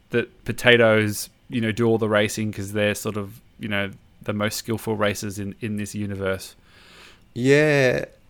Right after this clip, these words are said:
Speaker 2: um, I'm not sure what I prefer there. Perhaps, perhaps a movie.
Speaker 1: Mm.
Speaker 2: Um,
Speaker 1: I guess it could be a movie about the fact that potatoes are the best racers. It could be true in real life,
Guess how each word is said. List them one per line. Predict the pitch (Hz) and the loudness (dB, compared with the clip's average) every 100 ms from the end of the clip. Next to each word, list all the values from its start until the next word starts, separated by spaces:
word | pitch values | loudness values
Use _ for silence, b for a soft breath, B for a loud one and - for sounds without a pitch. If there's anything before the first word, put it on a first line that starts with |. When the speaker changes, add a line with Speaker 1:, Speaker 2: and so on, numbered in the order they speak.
| - | -2
Speaker 2:
um, | 160 165 165 165 160 160 165 165 165 170 - _ _ _ _ _ - _ - - - - | 0 2 0 2 2 0 -2 -2 -6 -8 -20 _ _ _ _ _ -20 _ -12 -12 -8 -4
I'm | |
not | 135 - | -4 0
sure | 113 | 0
what | 104 | 2
I | 95 | 2
prefer | 98 - - 107 - 131 151 151 | -2 -6 -8 -8 -2 0 2 0
there. | 104 92 123 170 - _ - | 0 -2 -2 -4 -10 _ 0
Perhaps, | 147 - | 0 0
perhaps | - 151 - | -2 -2 2
a | |
movie. | 110 101 101 104 107 85 87 _ - _ _ | 2 4 4 4 2 0 -8 _ -20 _ _
Speaker 1:
Mm. | 123 113 101 | -6 -4 -2
Speaker 2:
Um, | 98 95 95 - | -2 -2 -4 -2
Speaker 1:
I | 180 | 4
guess | 240 - | 4 6
it | |
could | 143 | 4
be | 120 | 8
a | 113 | 6
movie | 113 117 113 | 8 6 6
about | 101 101 104 104 | 2 4 4 4
the | 107 | 2
fact | - 101 - | 0 -2 -2
that | 101 | -10
potatoes | 98 - 98 98 95 | -6 -2 -2 -2 -4
are | 92 | -6
the | 92 | -4
best | 98 - | -6 -4
racers. | 120 131 - 101 | -4 -4 -6 -6
It | - | 0
could | 131 | 2
be | 110 | 2
true | - - 113 | 0 0 0
in | 104 | 0
real | 101 101 | 0 2
life, | 104 98 - | 2 0 -4